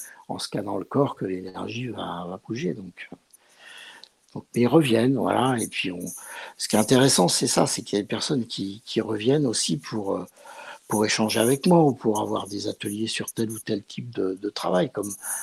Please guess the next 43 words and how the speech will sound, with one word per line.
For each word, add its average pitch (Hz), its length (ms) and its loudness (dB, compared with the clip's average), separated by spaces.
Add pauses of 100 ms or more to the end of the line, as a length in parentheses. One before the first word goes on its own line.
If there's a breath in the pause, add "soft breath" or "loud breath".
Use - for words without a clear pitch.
(140 loud breath)
avec, - 320 -4
avec 104 280 2
un 98 340 -6
travail 101 320 -4
énergétique 101 580 -6
avec - 260 -6
les 135 80 4
runes 151 300 4
ou, 95 200 -2 (540 loud breath)
ou 98 180 -2
avec 95 280 -6
autre 104 220 -4
chose, 156 260 0 (120)
pour - 280 2
justement 131 640 2
avoir 113 260 0
un 107 80 0
ressenti, 113 680 -2 (300 loud breath)
et 123 80 4
non 123 140 2
pas 143 180 4
des 120 120 0
symboles 131 400 4
en 151 80 2
plus, 180 340 0
mais 104 160 -4
de 95 120 -10
sentir - 460 -6
que, - 160 -6 (480 loud breath)
voilà, 110 220 0
si - 160 -4
on 101 160 -6
appelle 95 260 -4 (320)
telle, 107 260 0
euh, 92 220 -2 (560 loud breath)
telle 101 180 2
rune, 139 300 6
ben 98 160 -8
voilà, 117 240 2
ça 110 220 -4
va 98 140 -6
avoir 95 480 -2
un 92 40 -8